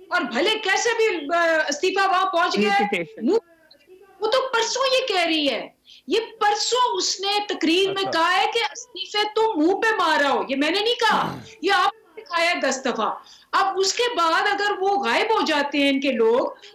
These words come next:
Speaker 1: और कैसर शेख साहब कहते हैं कि "जी, मरियम कौन होती है?" मैं तो नवाज शरीफ से बात करूंगा कि
Speaker 3: नहीं,
Speaker 1: वो
Speaker 3: मगर मेरा
Speaker 1: तो
Speaker 3: ख्याल है जो, जो डॉक्टर साहब का सवाल था ना, मैं अंदरीफ साहब जरा थोड़ा सा इसको जरा,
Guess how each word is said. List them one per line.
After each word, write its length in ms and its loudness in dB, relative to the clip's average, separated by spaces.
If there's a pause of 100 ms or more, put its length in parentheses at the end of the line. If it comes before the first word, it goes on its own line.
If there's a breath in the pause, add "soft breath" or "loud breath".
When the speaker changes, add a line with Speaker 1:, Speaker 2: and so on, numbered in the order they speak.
Speaker 1:
और 120 0
कैसर 400 0
शेख 260 -2
साहब 220 2
कहते 300 -2
हैं 120 -4
कि 80 -2
"जी, 280 -2
मरियम 260 2
कौन 300 0
होती 260 0
है?" 140 0
मैं 160 0
तो 280 -2
नवाज 300 2
शरीफ 240 -2
से 120 -4
बात 300 -2
करूंगा 320 0
कि 120 -2
Speaker 3:
नहीं, 20 -2
Speaker 1:
वो 160 2
Speaker 3:
मगर 120 2
मेरा 140 2
Speaker 1:
तो 60 0
Speaker 3:
ख्याल 180 2
है 140 0
जो, 460 2
जो 120 2
डॉक्टर 300 0
साहब 160 0
का 120 0
सवाल 340 0
था 100 2
ना, 140 -2
मैं 140 0
अंदरीफ 360 -2
साहब 260 0
जरा 200 2
थोड़ा 440 -2
सा 120 0
इसको 320 0
जरा, 320 2